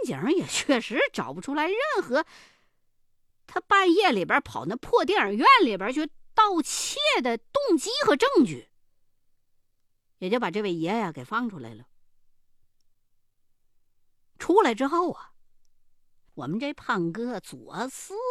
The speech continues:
右想，就觉得自己好冤枉，就下定决心一定要把这个事情查他个水落石出，好为自己洗清冤屈，还我清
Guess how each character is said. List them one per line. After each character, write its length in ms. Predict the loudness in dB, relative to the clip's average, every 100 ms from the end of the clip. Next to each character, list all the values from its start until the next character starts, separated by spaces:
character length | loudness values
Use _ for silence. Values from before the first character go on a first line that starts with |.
| -4 -6
右 320 | -8 -8 -8 -10
想， 560 | -10 -8 -6 -4 -2
就 120 | -4
觉 180 | -6 -6
得 100 | -8
自 180 | -8 -10
己 120 | -10
好 320 | -10 -10 -6
冤 160 | -2 0 0 -2
枉， 380 | -4 -8 -14 -20 _ _ _ _ _ _ _ _ _ _ _ _
就 120 | 4
下 380 | 6 6 4 4
定 260 | 2 -2 -4
决 240 | -4 -2 2
心 180 | 0 0 -6 2
一 140 | 4 4
定 140 | 2 0
要 180 | -4
把 140 | -10 -14
这 120 | -16
个 120 | -16
事 180 | -16 -18
情 160 | -18 -20
查 280 | -16 -12 -10
他 80 | -8
个 80 | -10
水 280 | -4 0
落 180 | 4 4
石 180 | 4 0
出， 220 | -2 -4 _ _ -14 -6
好 80 | 2
为 140 | 2
自 140 | 2
己 140 | -2 -4
洗 340 | -4 -4 -2
清 140 | -2 -2 2
冤 200 | 2 2
屈， 240 | 0 -2 -2
还 180 | 4 4 4
我 80 | 2
清 140 | 0